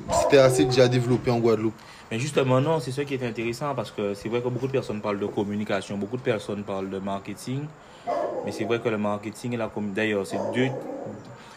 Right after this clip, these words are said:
Speaker 2: l-, la communication, c'est un outil du marketing.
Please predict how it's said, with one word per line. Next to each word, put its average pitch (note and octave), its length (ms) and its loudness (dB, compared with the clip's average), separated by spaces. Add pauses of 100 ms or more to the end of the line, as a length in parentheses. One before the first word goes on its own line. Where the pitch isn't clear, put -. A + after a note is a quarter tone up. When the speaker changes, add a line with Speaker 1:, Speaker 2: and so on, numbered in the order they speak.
(240)
Speaker 2:
l-, G2 420 -4
la G#2 220 -2
communication, A2+ 680 -2
c'est G#2 220 -8
un A2+ 200 2
outil B2+ 380 0
du A2 120 -4
marketing. A2 680 0